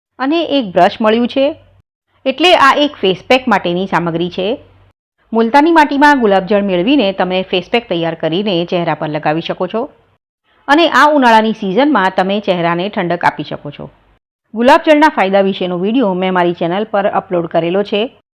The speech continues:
જો તે તમે જોવા માંગતા હો તો ડિસ્ક્રિપ્શનમાં લિંક આપી દઈશ, ત્યાં જઈને તમે વીડિયો જોઈ શકશો. ત્યારબાદ મેં મીશોથી જ ચંદન પાવડરનું એક પેકેટ મંગાવ્યું છે. આને પણ તમે ફેસ પેક તરીકે વાપરી શકો છો.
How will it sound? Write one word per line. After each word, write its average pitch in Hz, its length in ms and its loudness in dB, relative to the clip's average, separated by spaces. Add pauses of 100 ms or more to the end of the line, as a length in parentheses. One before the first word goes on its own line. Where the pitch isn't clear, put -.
(160)
જો 269 200 0
તે 339 140 0
તમે 285 240 4
જોવા 185 220 0
માંગતા 175 340 -2
હો 190 260 2
તો 226 240 2
ડિસ્ક્રિપ્શનમાં 196 840 -2
લિંક 175 240 -4
આપી 165 240 -4
દઈશ, 214 300 -4 (540)
ત્યાં 302 180 4
જઈને 262 320 2
તમે 208 340 0
વીડિયો 185 320 0
જોઈ 170 180 0
શકશો. 214 500 -6 (720)
ત્યારબાદ 311 400 4
મેં 277 300 2
મીશોથી 220 640 0
જ 240 120 -4 (300)
ચંદન 233 340 0
પાવડરનું 190 520 0
એક 196 160 -4
પેકેટ 175 320 -4
મંગાવ્યું 185 360 0
છે. 226 280 -2 (720)
આને 247 240 2
પણ 339 200 2
તમે 294 300 4
ફેસ 202 320 -2
પેક 240 200 0
તરીકે 196 340 0
વાપરી 180 300 -2
શકો 233 280 -2
છો. 262 280 -2